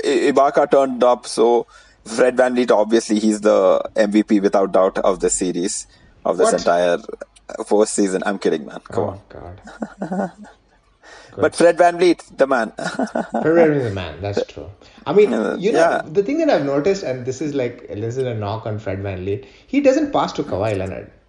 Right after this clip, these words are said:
Speaker 2: Have you seen that?
Speaker 1: <laughs>
Speaker 2: He never
Speaker 1: No, I've
Speaker 2: passes
Speaker 1: not
Speaker 2: to
Speaker 1: seen.
Speaker 2: Kawhi Leonard. I've
Speaker 1: Okay.
Speaker 2: never seen, I mean, I'm sure he has passed a couple of times, but
Speaker 1: Uh.
Speaker 2: the majority of the times, right, like, when you see, like, when, you know, they are on the top of the key, the Kyle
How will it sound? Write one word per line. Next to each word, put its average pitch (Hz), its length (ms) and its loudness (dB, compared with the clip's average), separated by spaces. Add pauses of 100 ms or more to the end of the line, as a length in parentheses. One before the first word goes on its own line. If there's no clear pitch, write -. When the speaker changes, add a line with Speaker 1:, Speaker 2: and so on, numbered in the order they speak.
(200)
Speaker 2:
Have 147 100 0
you 180 60 2
seen 220 220 -4
that? - 800 -4
Speaker 1:
<laughs> - 80 -20
Speaker 2:
He 226 100 -2
never 185 380 4
Speaker 1:
No, 107 80 4
I've - 100 8
Speaker 2:
passes - 160 -2
Speaker 1:
not 98 60 2
Speaker 2:
to 98 80 -2
Speaker 1:
seen. 160 120 4
Speaker 2:
Kawhi 147 200 6
Leonard. 120 340 -2 (580)
I've 165 200 0
Speaker 1:
Okay. 104 120 2
Speaker 2:
never 202 300 6
seen, 180 340 -2
I 131 140 -4
mean, - 80 -6 (300)
I'm 123 120 -10
sure 151 220 0
he 147 120 2
has 120 100 0
passed 104 320 -6
a - 20 -12
couple 101 300 -10
of 85 180 -10
times, 78 180 -14 (160)
but - 160 -8 (520)
Speaker 1:
Uh. 110 240 -8
Speaker 2:
the 131 120 -2
majority 151 760 2
of - 80 -12
the 143 100 0 (120)
times, 95 220 -6 (120)
right, 110 100 -4
like, 110 240 -6
when 120 140 -6
you 127 40 -4 (100)
see, 143 100 4 (140)
like, 110 100 -4
when, 110 200 -6 (200)
you 117 140 -6
know, 107 140 -2 (120)
they 113 60 0
are 113 100 -2
on 110 80 -4
the 107 60 -8 (100)
top 104 100 -8
of 113 60 -8
the 110 80 -4 (100)
key, 113 220 -8
the 107 120 -4 (120)
Kyle 107 140 -2